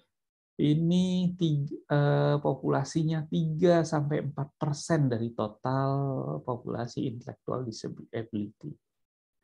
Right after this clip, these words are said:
Biasanya penyebabnya itu adalah penyebab organiknya. Penyebab organik itu artinya ada gen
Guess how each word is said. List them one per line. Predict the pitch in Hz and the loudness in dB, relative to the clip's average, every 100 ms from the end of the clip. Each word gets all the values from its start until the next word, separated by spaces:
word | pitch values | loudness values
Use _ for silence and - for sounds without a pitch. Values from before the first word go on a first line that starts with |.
| _ - | _ -2
Biasanya | 131 123 131 139 127 127 113 101 127 | 2 2 2 0 0 0 0 0 -2
penyebabnya | - 139 131 127 120 117 - 131 | 0 2 2 2 0 -2 -4 -2
itu | 120 120 156 127 | -2 -4 0 0
adalah | 123 123 127 | 0 -2 -2
penyebab | - 131 127 123 120 117 | -4 -2 -2 0 -2 -4
organiknya. | - 127 131 131 127 135 131 - - 120 113 113 113 - - - - - _ _ _ _ _ _ - | -4 -2 0 0 0 0 -2 -6 -12 -12 -10 -12 -14 -14 -12 -14 -14 -16 _ _ _ _ _ _ -6
Penyebab | 127 127 123 - | -2 0 -2 -2
organik | 120 131 139 127 135 - | -2 0 0 0 -2 -2
itu | 113 - 170 | -4 0 0
artinya | - 131 131 120 131 151 160 - | 0 -2 -4 -4 0 0 0 -4
ada | 123 127 127 127 123 120 - - - - - 131 | -4 -2 0 2 2 0 -2 -4 -4 -2 0 2
gen | 143 135 120 104 | 4 4 2 0